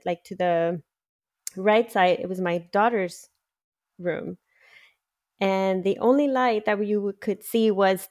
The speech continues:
the night light that could reflect just very, very little. So when I step outside of my bedroom, there's, like, the silhouette of a little boy standing right in the middle of the door, or both doors, the bathroom and my daughter's room.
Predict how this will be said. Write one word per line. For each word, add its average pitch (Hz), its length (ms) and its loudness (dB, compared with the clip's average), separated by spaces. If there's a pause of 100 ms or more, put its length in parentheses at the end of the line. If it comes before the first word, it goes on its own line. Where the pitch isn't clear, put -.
(100)
the 180 380 4
night 185 360 2
light - 520 -6 (400)
that 196 160 0
could 214 160 0
reflect 254 360 0
just 359 240 -2
very, 349 260 4
very 233 260 4
little. 196 480 0 (360)
So 254 180 4
when 233 220 2
I 233 200 2 (300)
step - 580 0
outside 226 460 0
of 214 120 -4
my 202 160 -2
bedroom, 226 600 0 (240)
there's, 220 200 2
like, 208 140 -2
the 214 80 0
silhouette 190 500 0
of 185 100 -2
a 185 60 -2
little 185 260 0
boy 185 260 0
standing 190 460 -4
right 208 240 2
in 233 80 2
the 226 80 -2
middle 202 400 -2
of 202 200 0
the 180 220 -6 (240)
door, 208 540 0 (100)
or 208 120 2
both 214 280 0
doors, 180 340 -2
the 190 100 -6
bathroom 190 540 -4
and 180 180 -4
my 175 100 -6
daughter's 170 420 -4 (240)
room. 165 420 0